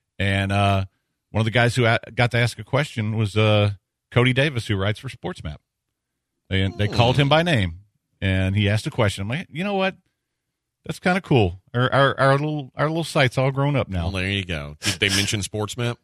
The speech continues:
Speaker 1: No, we just said Cody
Speaker 2: Bastards.
Speaker 1: Davis. Yeah. Well, I didn't say Chronicle with Aaron Wilson. They just said Aaron Wilson. But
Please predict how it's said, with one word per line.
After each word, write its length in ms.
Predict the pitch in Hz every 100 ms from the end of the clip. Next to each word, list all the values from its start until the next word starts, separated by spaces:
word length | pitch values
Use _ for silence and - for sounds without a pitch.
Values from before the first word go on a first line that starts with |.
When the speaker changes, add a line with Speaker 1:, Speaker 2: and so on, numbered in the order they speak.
| -
Speaker 1:
No, 160 | 87 - _
we 60 | 65
just 120 | -
said 160 | 69 -
Cody 200 | - 76
Speaker 2:
Bastards. 200 | 69 71
Speaker 1:
Davis. 300 | 76 - - -
Yeah. 220 | 78 73 85 _ _ _
Well, 120 | -
I 180 | 104 92
didn't 220 | 107 98 87
say 120 | 85
Chronicle 480 | - 90 87 85 78
with 120 | 78
Aaron 220 | 78 78
Wilson. 340 | 73 78 - 71
They 100 | 76
just 140 | 69
said 80 | 73 71
Aaron 180 | 71
Wilson. 340 | 65 69 - 67 80
But 160 | - 71